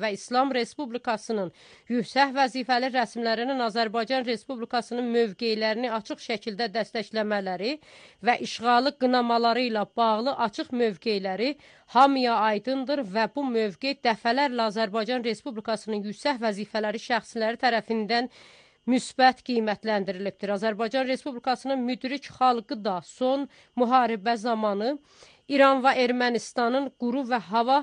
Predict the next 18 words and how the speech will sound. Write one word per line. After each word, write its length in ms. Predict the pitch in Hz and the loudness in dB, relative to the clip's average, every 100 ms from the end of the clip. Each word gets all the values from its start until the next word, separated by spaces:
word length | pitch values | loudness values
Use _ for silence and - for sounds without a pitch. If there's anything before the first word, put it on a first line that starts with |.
| - _ _ - | 0 _ _ -14
sa-, 380 | - 262 254 247 | 2 4 4 2
e, 300 | 233 233 220 | 0 0 -2
sərhədlərinin 960 | 247 247 240 226 226 226 220 233 240 196 | 0 2 2 0 0 0 0 0 -2 0
bağlanması 720 | 233 208 226 220 220 208 - - | 0 2 0 0 0 -2 -4 -2
xəbərindən 840 | 240 202 214 208 202 190 233 247 - | -2 0 0 0 -2 0 0 -2 -4
məlumatlar 960 | 220 233 214 202 214 202 - 226 226 220 | 2 4 4 2 -2 -4 -2 -2 0 -2
aldılar. 560 | 208 175 185 180 170 - | -4 -4 -6 -6 -8 -4
Bu, 240 | 240 277 - _ - | -2 -2 -4 _ -2
Azərbaycan 800 | 240 247 214 220 214 254 262 - | 0 2 0 0 -2 -2 -2 -2
Prezidenti 720 | 254 240 196 190 226 208 254 | -2 0 -2 -2 -2 -2 -4
İlham 320 | 226 233 262 | -4 -2 -2
Əliyev 480 | 247 220 240 269 - | -2 -2 0 -2 -2
tərəfindən 720 | 233 220 202 226 208 240 233 | -2 -2 -2 -2 -2 -2 -2
də 160 | 220 208 - | -2 -4 -2
bəyan 400 | 208 202 220 240 | 0 0 -2 -2
olunub. 480 | 214 185 175 180 | -6 -4 -6 -6
Azərbaycan 600 | 226 220 240 220 240 277 269 | -4 -2 -2 -2 0 0 0
Respublikasının 800 | 262 294 240 247 262 - 269 | -2 -6 -8 -2 -2 0 -2